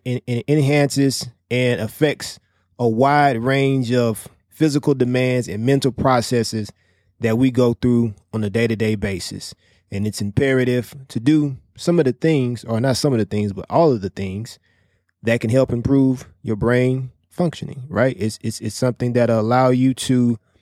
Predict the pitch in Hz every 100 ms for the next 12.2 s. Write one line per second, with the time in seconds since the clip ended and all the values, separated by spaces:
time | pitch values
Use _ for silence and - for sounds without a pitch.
0 | _ _ _ - 123 117 110 104 98 110
1 | _ - 117 117 156 131 143 139 120 110
2 | 92 - - - _ _ - 117 131 135
3 | 120 113 104 92 113 _ _ _ _ -
4 | - - 104 117 120 120 - - 120 117
5 | 110 101 - _ - - - - - _
6 | - - 135 127 123 120 117 110 120 -
7 | 113 131 117 113 104 113 117 113 120 -
8 | 120 113 107 _ _ _ - 104 98 95
9 | 120 123 107 135 - 123 110 104 123 113
10 | 104 104 - _ _ _ 143 175 165 156
11 | 147 139 - 143 131 123 113 - 139 127
12 | 123 120